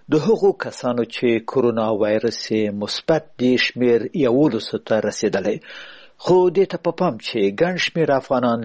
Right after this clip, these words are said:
له ایران څخه خپل هیواد ته لیږل کیږي، ویره ده چې دا وایرس په افغانستان کې زیات خپور شي. ایران یو له هغو هیوادونو څخه دی چې له چین وروسته ډیر کسان پکې د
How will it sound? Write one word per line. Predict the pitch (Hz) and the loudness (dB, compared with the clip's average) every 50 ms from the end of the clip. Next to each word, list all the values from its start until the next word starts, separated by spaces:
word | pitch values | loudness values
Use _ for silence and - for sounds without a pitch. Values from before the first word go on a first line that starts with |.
| 107 | 0
له | 123 | 0
ایران | 127 127 131 117 143 143 135 127 | 0 2 2 2 2 2 0 -2
څخه | - - 104 - 147 123 | -6 -10 -8 -4 -2 -2
خپل | - - - - 113 107 | -2 -2 -2 -2 -2 0
هیواد | - 117 110 104 113 110 107 | 0 0 0 2 2 0 0
ته | - - 120 110 110 107 | -2 -2 0 2 2 2
لیږل | 107 104 110 110 101 - 117 104 - - | 2 0 0 -2 -2 -2 -4 -4 -2 0
کیږي، | - 202 190 160 - 165 160 147 139 - - - - - - - - | 2 2 2 4 2 2 2 0 0 -4 -10 -16 -16 -16 -18 -14 -6
ویره | 117 117 180 202 180 180 | -2 2 2 4 4 4
ده | 151 143 143 | 2 2 -2
چې | - - - 151 139 135 131 110 | -2 -2 0 2 2 2 2 2
دا | 123 120 113 | 0 0 0
وایرس | 107 107 101 110 113 113 135 135 - - - _ | 0 0 0 0 0 0 0 -2 -2 -6 -4 _
په | - 131 127 127 - 87 120 117 | 2 4 4 4 2 0 -2 -6
افغانستان | - - - 104 101 95 - - - 127 117 | -4 -6 -6 -4 -4 -6 -6 -4 -2 -2 -2
کې | 107 - - - 131 123 120 120 - - | -2 -4 0 2 2 4 2 2 -2 -2
زیات | 143 151 117 104 - | 0 0 0 0 -4
خپور | - - - - - 110 - | -10 -14 -10 -8 -6 -4 -4
شي. | - - - 113 92 - _ _ _ _ _ _ _ _ _ _ _ _ _ _ _ _ _ _ _ _ - - - - - | -2 -2 -2 -2 -4 -4 _ _ _ _ _ _ _ _ _ _ _ _ _ _ _ _ _ _ _ _ -20 -20 -20 -6 0
ایران | - 165 175 180 185 180 175 170 165 | 2 2 4 4 4 2 2 0 -2
یو | 165 160 165 160 151 143 | 2 2 4 4 4 2
له | 151 139 | 0 0
هغو | 110 147 151 - 117 139 143 127 104 120 | 0 -2 -2 -2 0 0 0 0 0 0
هیوادونو | 123 117 127 131 131 190 196 139 104 | 0 2 2 2 2 0 -2 -2 -4
څخه | - - - - - - | -8 -10 -10 -8 -4 -2
دی | 90 98 | -2 -2
چې | - - - 127 113 - - _ - - - - - - | -2 -2 -2 -2 -2 -2 -4 _ -20 -20 -20 -20 -8 0
له | 135 139 147 | 0 2 2
چین | 143 - - 220 208 170 160 | 0 0 0 0 0 2 2
وروسته | 117 104 104 107 - - - 127 110 | 0 0 -2 -4 -6 -8 -6 -6 -6
ډیر | 113 127 175 208 190 - | 0 2 2 2 2 0
کسان | - 127 - - 131 131 123 | -4 -10 -6 -6 -6 -6 -4
پکې | - - 120 - - - 123 117 | -4 -4 -6 -4 -2 0 0 0
د | 107 117 | 0 2